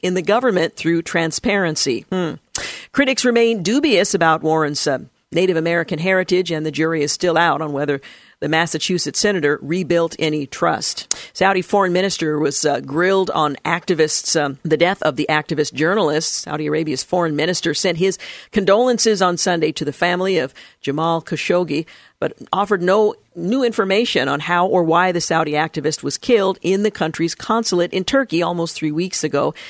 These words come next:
Speaking during an exclusive interview with Bret Baier, Saudi Foreign Minister Abdel Al-Jubeir, uh, said that the country is currently investigating the death and that the eighteen people implicated in his slaying would be punished appropriately. He said Khashoggi was killed by operatives who went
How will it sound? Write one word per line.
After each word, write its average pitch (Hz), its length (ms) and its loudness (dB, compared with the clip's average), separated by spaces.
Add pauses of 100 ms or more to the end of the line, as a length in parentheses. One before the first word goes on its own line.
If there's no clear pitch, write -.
(140)
Speaking 165 380 -4
during 175 260 0
an 151 80 0
exclusive 214 560 0
interview 175 580 2 (280)
with 143 180 -6
Bret 175 280 -2
Baier, 170 340 2
Saudi 160 320 -4
Foreign 160 280 -2
Minister 160 400 -2
Abdel 165 540 0 (240)
Al-Jubeir, 160 1120 0 (420)
uh, 165 120 2
said 214 280 4
that 185 140 2
the 190 80 -4
country 240 420 0
is 180 120 0
currently 247 460 0
investigating 196 720 0
the 185 100 0
death 180 340 2
and 165 200 -2
that 160 180 -2
the 156 140 0
eighteen 180 380 -2
people 175 340 -2
implicated 185 540 -2
in 175 100 0
his 165 180 0
slaying 185 400 0
would 156 120 -2
be 160 100 -2
punished 180 440 -4
appropriately. 185 720 0 (320)
He 156 60 -8
said 165 240 -2
Khashoggi 180 520 0
was 151 200 0
killed 202 360 0
by 165 160 0
operatives 175 580 -2
who 170 100 -2
went 165 280 -2